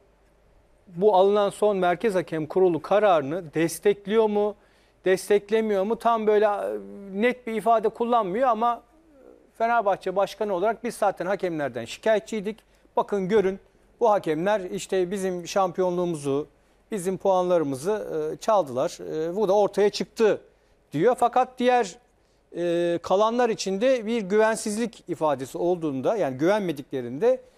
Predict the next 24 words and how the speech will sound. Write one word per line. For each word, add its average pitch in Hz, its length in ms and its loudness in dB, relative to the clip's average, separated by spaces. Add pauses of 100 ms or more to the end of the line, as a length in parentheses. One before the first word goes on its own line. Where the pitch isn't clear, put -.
(200)
bir 240 60 -4
şekilde 196 400 -2
ifade 226 380 0
ediyor. 196 220 0
Hatta 214 400 0
diyor 247 140 -2
ki 233 140 -2
onların 214 300 -2
psikolojileri 202 720 -2
de 180 100 0
bozuk. 180 280 -2
Acaba 180 480 0 (360)
bu 185 60 -8
saatten 180 420 -2
sonra 165 440 -4 (480)
verecekleri 180 520 0
kararlarda 175 600 2
ne 180 100 0
gibi 175 280 -2
kararlar 147 400 0
alabilirler 131 680 -2
deyip 226 240 -6
böyle 180 280 2
bir 214 280 -4